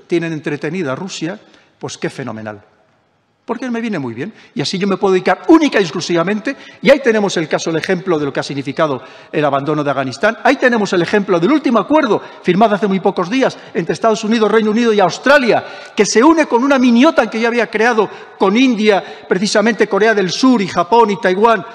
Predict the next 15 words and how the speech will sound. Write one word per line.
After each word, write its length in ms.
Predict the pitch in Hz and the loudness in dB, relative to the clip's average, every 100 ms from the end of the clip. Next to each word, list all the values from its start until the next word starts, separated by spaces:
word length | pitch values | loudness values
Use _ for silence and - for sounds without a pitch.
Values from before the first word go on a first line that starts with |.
| - | -8
para 240 | - 202 202 | -2 0 2
contener 1160 | 233 220 202 214 294 240 - - - - _ _ | 0 0 0 0 2 0 -4 -14 -20 -20 _ _
a 80 | 202 | -6
ese 140 | 226 | -4
enemigo 280 | 226 220 240 | -2 -2 -2
que 140 | 214 202 | 0 2
no 120 | 302 | 0
sabe 360 | - - 277 | 0 -2 -2
cómo 240 | - 190 175 | -4 -6 -6
contenerlo, 540 | 165 147 151 196 185 | -8 -8 -6 -6 -6
que 180 | - 185 | -4 -4
no 160 | 208 233 | -4 -8
sabe 280 | 208 196 | -8 -10
cómo 240 | 165 165 151 139 131 | -10 -14 -14 -12 -12
contenerlo, 580 | 147 143 147 165 165 | -12 -12 -12 -10 -10